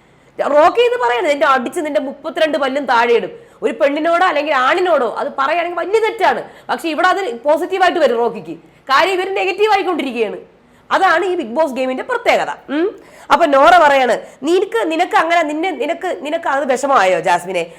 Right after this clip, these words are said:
അങ്ങനെയാണെങ്കിൽ നീ അത് പറയണം, നീ പറയണം, നീ നിലപാടിൽ വ്യക്തമാക്കണം." അപ്പൊ അത് യമുന, "അറ്റ്ലീസ്റ്റ് നിങ്ങൾ ദയവ് ചെയ്ത് ഈ ബിഗ് ബോസ് ഫ്ലോറിനെങ്കിലും ബ-, ബ-, ബ-, ഒരു വില കൊടുക്കുക." അപ്പൊ സിജോ, "ഞാനും പറഞ്ഞിട്ടുണ്ട്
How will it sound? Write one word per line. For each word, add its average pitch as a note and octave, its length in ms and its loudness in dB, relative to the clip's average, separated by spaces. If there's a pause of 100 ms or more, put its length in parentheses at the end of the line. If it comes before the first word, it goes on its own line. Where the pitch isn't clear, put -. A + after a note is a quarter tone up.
(120)
അങ്ങനെയാണെങ്കിൽ F4+ 480 0
നീ F#4 180 0
അത് F#4+ 180 0
പറയണം, E4 460 2 (440)
നീ F#4 200 -2
പറയണം, F4 440 2 (340)
നീ E4+ 100 0
നിലപാടിൽ F#4 460 4
വ്യക്തമാക്കണം." C#4+ 680 2 (320)
അപ്പൊ B3 160 0
അത് A#3+ 160 4
യമുന, A#3 360 4 (360)
"അറ്റ്ലീസ്റ്റ് C#4 720 0
നിങ്ങൾ C#4 280 -2
ദയവ് C4+ 340 4
ചെയ്ത് C#4+ 160 -4
ഈ C#4 220 -8
ബിഗ് G3+ 180 -10
ബോസ് C#4+ 280 2
ഫ്ലോറിനെങ്കിലും A#3+ 680 0
ബ-, F#3 120 -4
ബ-, D3 640 -8
ബ-, E3+ 100 -6
ഒരു G3+ 80 -4
വില A#3+ 200 2
കൊടുക്കുക." F#3+ 380 0 (380)
അപ്പൊ A3 160 0
സിജോ, B3 460 0 (680)
"ഞാനും F4+ 460 2
പറഞ്ഞിട്ടുണ്ട് E4+ 520 0